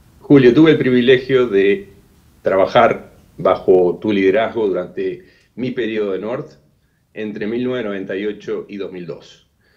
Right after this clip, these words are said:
Desde el primer día me di cuenta que mi jefe era una persona excepcional.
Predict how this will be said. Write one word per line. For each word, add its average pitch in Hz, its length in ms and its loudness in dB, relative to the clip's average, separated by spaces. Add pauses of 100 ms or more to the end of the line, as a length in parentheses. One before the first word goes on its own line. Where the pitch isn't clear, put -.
(280)
Desde 120 300 -8
el 113 80 -8
primer 147 400 -6
día 113 500 -8 (720)
me 95 140 -10
di 104 120 -8
cuenta 104 420 -8
que 92 280 -14 (380)
mi 123 180 -6
jefe 139 600 -10 (360)
era 107 160 -8
una 107 140 -8
persona 101 580 -10
excepcional. - 560 -14